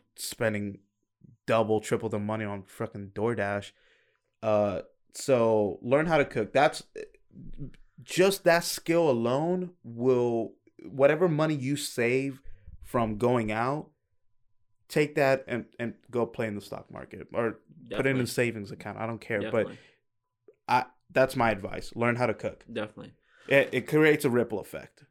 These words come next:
Speaker 2: Definitely. And you're right. You're completely hundred percent right. You learn how to cook. That's, I mean, I'm starting to lear-, like, I, I live in my own for over a year now,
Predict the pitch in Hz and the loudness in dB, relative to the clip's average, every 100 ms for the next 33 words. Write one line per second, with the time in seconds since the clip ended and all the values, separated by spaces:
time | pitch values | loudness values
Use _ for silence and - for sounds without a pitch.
0 | 113 110 - 101 101 - 113 107 101 - | -12 -12 -12 -14 -16 -14 -10 -8 -8 -12
1 | - 101 107 110 123 113 104 104 104 101 | -12 -4 -2 0 0 -2 -6 -10 -10 -8
2 | 110 104 101 104 - 101 101 107 98 104 | -6 -4 -6 -8 -10 -10 -10 -12 -12 -10
3 | 104 101 - - 98 95 101 98 95 - | -8 -8 -8 -12 -10 -10 -10 -12 -12 -8
4 | 92 98 - 95 - - - 101 98 98 | -8 -8 -10 -10 -12 -16 -12 -10 -10 -10
5 | - 101 101 107 - - 101 98 104 107 | -10 -10 -12 -14 -20 -8 -4 -4 -6 -10
6 | 98 95 _ - 107 78 98 98 - 95 | -10 -12 _ -12 -8 -4 -2 -4 -8 -6
7 | 98 107 107 104 95 95 95 95 98 104 | -2 -2 -2 -6 -6 -8 -10 -12 -14 -10
8 | 98 92 101 107 104 98 87 90 123 | -8 -8 -8 -8 -8 -8 -8 -10 -14